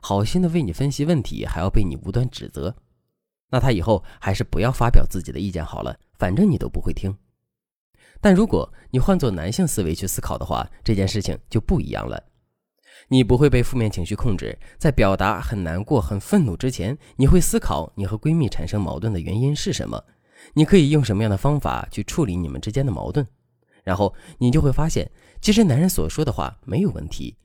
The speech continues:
他并不是在帮谁，他只是在为你着想，想要帮你解决问题而已。对此，你可能就会对男人说：“是的，亲爱的，我的确应该这样做，我觉得你分析的挺对的。”当然，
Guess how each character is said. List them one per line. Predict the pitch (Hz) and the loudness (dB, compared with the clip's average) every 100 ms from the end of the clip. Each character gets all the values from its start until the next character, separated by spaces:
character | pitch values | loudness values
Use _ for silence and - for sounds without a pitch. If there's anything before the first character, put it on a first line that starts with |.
| _ | _
他 | - | -6
并 | 123 180 127 | 0 0 0
不 | - | -4
是 | 92 | -4
在 | 87 | -6
帮 | - 127 | -2 -2
谁， | 143 - - - - | -2 -6 -10 -16 -4
他 | - | 0
只 | 101 110 | 0 0
是 | 135 | 0
在 | 151 | 2
为 | 156 | 0
你 | 127 80 | -2 -4
着 | 69 127 | -4 -2
想， | - 64 - - | -2 -4 -8 -6
想 | 90 | -2
要 | |
帮 | 92 156 170 | 2 4 4
你 | 90 | -2
解 | 98 - | -8 -10
决 | 60 80 | -8 -6
问 | 110 160 | -4 -4
题 | - | -6
而 | 57 76 | -10 -10
已。 | 67 - _ _ _ _ _ _ _ - | -12 -16 _ _ _ _ _ _ _ -10
对 | - 170 | 0 0
此， | - - _ _ - | 0 -8 _ _ -2
你 | 139 | 0
可 | 123 | 0
能 | 87 | -2
就 | 98 | -2
会 | 104 | -2
对 | 98 | -2
男 | 87 78 | -4 -4
人 | |
说 | 92 104 - _ _ _ _ _ _ | -4 -4 -6 _ _ _ _ _ _
：“是 | - | 2
的， | 151 | 2
亲 | 110 120 | 2 0
爱 | 113 | -2
的， | 101 50 - _ | -4 -8 -14 _
我 | 101 | -4
的 | 92 98 | -2 -2
确 | - | -2
应 | 147 156 | -2 0
该 | 175 | 0
这 | 175 | -2
样 | - - | -4 -6
做， | - - - | -10 -10 -12
我 | - | -10
觉 | 85 85 | -6 -6
得 | 73 - - | -6 -10 -10
你 | 87 | -6
分 | 92 123 | -2 -2
析 | 135 | -2
的 | 151 | -4
挺 | - - | -4 -2
对 | 156 | -2
的。” | 151 - - _ _ _ _ _ _ _ _ _ _ - | -2 -6 -14 _ _ _ _ _ _ _ _ _ _ -4
当 | - | 2
然， | 104 104 | 2 2